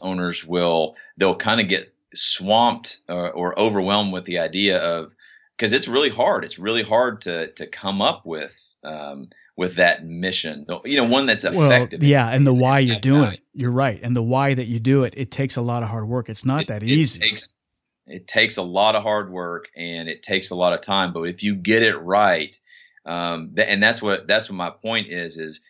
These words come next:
Speaker 1: you know, when it comes to training people on your culture, um, it's the, it's the C E O's job or the owner's job to do that. Um, but once you do it and you do it well and you've got your,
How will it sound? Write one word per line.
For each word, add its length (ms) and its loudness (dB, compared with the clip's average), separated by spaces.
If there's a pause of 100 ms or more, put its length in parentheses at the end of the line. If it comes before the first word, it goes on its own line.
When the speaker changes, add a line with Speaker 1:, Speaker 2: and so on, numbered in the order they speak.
(120)
Speaker 1:
you 80 -8
know, 140 -4
when 260 -4
it 100 -2
comes 260 -4
to 120 -6
training 500 0
people 300 -6
on 220 -4
your 120 -6
culture, 640 -4 (320)
um, 440 -10 (100)
it's 240 -2
the, 340 2
it's 160 -4
the 100 -2
C 360 2
E 40 6
O's 260 2
job 500 2
or 80 -8
the 140 -8
owner's 380 -4
job 440 0
to 100 -12
do 320 -6
that. 340 -4 (300)
Um, 340 -6
but 200 0
once 420 0
you 160 -2
do 300 -2
it 160 0
and 160 -4
you 100 -4
do 260 2
it 100 0
well 300 4
and 120 -8
you've 120 -4
got 240 2
your, 460 -4